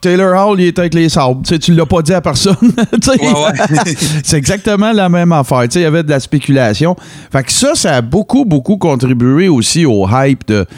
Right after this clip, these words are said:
Speaker 1: c'est sûr, tu vas me dire, ouais, mais là, ça se compare pas avec Lex Luger qui est arrivé à Nitro, au premier Nitro. C'est complètement différent. C'est la W W E qui avait oublié que son contrat était en rollover. Tu sais, le dimanche soir, à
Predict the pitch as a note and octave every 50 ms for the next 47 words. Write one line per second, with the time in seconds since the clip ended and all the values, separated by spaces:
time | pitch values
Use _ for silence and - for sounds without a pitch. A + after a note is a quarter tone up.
0 | - - B2 - - D3 C#3+ - F3+ F#3+ F#3+ - - D3 C3 B2 B2 B2 D3+ E3
1 | C#3+ B2 C3+ B2 A2 B2+ B2 - B2+ - - A#2+ A2+ G2 - A#2+ A2 - - C#3
2 | C#3 C3 A2+ G2 - A2+ A2+ - - A#2+ A2+ G#2 F#2 F2+ A#2 C3 C#3 B2 A2+ A#2
3 | G#2+ F#2 F#2+ F#2+ G#2+ A2 G#2 G#2 G2+ F#2 E2+ - - A#2 B2+ C3+ C3+ C3 A#2+ F#2+
4 | F2 E2+ - G2+ G#2 G2 G#2+ A2 A2 A2+ G#2+ F#2 F2+ - - C3 D3+ C#3+ D3 -
5 | - - - - - - - - - C#3 C3 B2 D3 D3 D#3+ D3 D#3+ F3 D#3+ B2+
6 | - - C#3+ C3 B2+ F#3 G#3 - - D#3+ D#3+ D3 C#3 D3 C3+ C#3 C#3 C3+ E3 F3+
7 | D#3+ D3+ C3+ C3 B2 A#2+ C#3+ F3+ D#3+ C#3+ B2+ A#2+ A#2+ A#2 G#2+ G#2+ B2+ C3 B2+ B2+
8 | D3+ D#3+ - - B2+ A2 G2+ F#2 A#2+ G#2 G2 G2+ - A2+ B2+ B2+ G#2 A2 G2+ F#2+
9 | F2+ F2 F2+ G2 G2 F#2+ F#2+ F2+ D#2+ D#2+ E2 F#2+ A2 A2 C#2+ D2 - A2+ A2+ G#2+
10 | F#2+ A2+ C3+ D3 C#3+ B2 - - C#3+ C3+ C#3 D3 E3 D#3+ C#3 B2 A2 G#2+ G2+ G2+